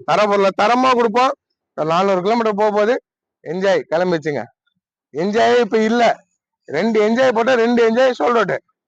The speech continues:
ரெண்டுமே கொடுத்துட்டேன். கொடுத்தா நல்ல பொருள் கொடுப்போம், எல்லாம் கொடுக்க மாட்டோம். கிளம்பிச்சு வண்டி. வேற வண்டிலாம் இருக்கு. இந்த மாஞ்சா வேற வேற மாதிரி இருக்கு. ஆனா அதை எடுக்கிறவங்களுக்கு ரொம்ப லக்குங்க.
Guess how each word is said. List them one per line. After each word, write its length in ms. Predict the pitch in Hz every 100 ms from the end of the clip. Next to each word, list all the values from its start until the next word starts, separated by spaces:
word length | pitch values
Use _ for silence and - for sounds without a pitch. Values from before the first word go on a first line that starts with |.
| _ _ _ -
ரெண்டுமே 340 | 185 214 226
கொடுத்துட்டேன். 440 | 220 220 208 220 240 - _ _ _ _ _ _ _ _ _ _ _ _ _ _ _ _ _
கொடுத்தா 420 | 180 202 190 233 226
நல்ல 220 | 220 226
பொருள் 220 | 220 214
கொடுப்போம், 360 | 208 196 175 - -
எல்லாம் 300 | 147 196 185
கொடுக்க 220 | 208 214
மாட்டோம். 380 | 202 202 240 - 175
கிளம்பிச்சு 320 | 202 202 190
வண்டி. 260 | 190 208 - - _ _
வேற 280 | 156 185 190
வண்டிலாம் 220 | 196 208
இருக்கு. 240 | 202 214
இந்த 200 | 208 180 170 170 175 175
மாஞ்சா 580 | 185 202 240 240 233 165
வேற 420 | 156 196 254 226
வேற 340 | 202 254 320 302
மாதிரி 280 | 294 294 277
இருக்கு. 280 | 247 269 - _ _ _ _ 156
ஆனா 120 | 180 185
அதை 100 | 170 170
எடுக்கிறவங்களுக்கு 560 | 254 262 254 254 233
ரொம்ப 140 | 254 294 269
லக்குங்க. 340 | 240 277 247